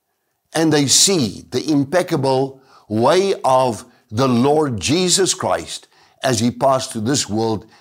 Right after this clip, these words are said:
and becomes a model to us all. And moral excellence, and recognize and honor and glorify your Father who is in heaven. So this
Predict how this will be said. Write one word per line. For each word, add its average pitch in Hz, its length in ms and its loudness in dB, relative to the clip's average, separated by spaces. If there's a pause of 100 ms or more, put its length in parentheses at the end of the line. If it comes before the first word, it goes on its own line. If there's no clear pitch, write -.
and 107 140 -4
becomes 104 400 -2
a 98 60 -6
model 98 340 -2
to 101 320 -4
us 90 240 0
all. 82 460 -4 (460)
And 113 300 2
moral 139 360 4
excellence, 95 560 -2 (320)
and 147 280 4
recognize 113 760 0 (100)
and 151 260 2
honor 127 520 2
and 127 300 0
glorify 165 680 2
your 143 180 0
Father 117 640 -2 (260)
who 147 240 0
is 160 460 -2
in 151 220 0
heaven. 135 420 -4 (300)
So 147 220 0
this 175 260 0